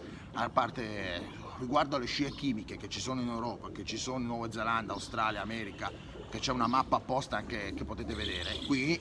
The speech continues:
non ci sono le scie chimiche, quindi vedete dei cieli stupendi.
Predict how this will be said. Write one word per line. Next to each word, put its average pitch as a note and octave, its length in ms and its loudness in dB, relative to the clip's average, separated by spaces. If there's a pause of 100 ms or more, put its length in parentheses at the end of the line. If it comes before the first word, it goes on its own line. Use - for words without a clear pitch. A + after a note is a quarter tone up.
non B2 180 0
ci C3 120 0
sono C3 380 2
le A2+ 100 2
scie G#2 280 -4
chimiche, F2+ 400 -6 (1160)
quindi C#3+ 320 4
vedete D3 320 4
dei C3+ 160 2
cieli C3+ 640 4
stupendi. A#2 800 0